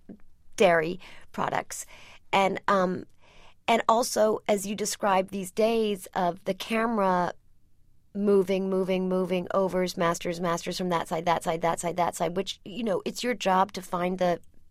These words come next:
you know, stamina. But there is something that, um, is, it doesn't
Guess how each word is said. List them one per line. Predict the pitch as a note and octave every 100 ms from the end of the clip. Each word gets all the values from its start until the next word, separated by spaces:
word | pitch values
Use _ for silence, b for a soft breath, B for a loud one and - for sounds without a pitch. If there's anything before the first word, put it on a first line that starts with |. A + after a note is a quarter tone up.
| -
you | G#3+
know, | F#3 D#3
stamina. | - F3+ G3 G#3 A#3+ B B B B B B B -
But | F#3 A3+ A#3
there | A3+
is | A3+ A3+
something | - A3+ B3 G#3 G3+ G3+ -
that, | F#3+ - -
um, | E3+ E3 - - - - -
is, | F#3 - - - -
it | G1+ - - -
doesn't | A#3+ A#3 B3 G3+ -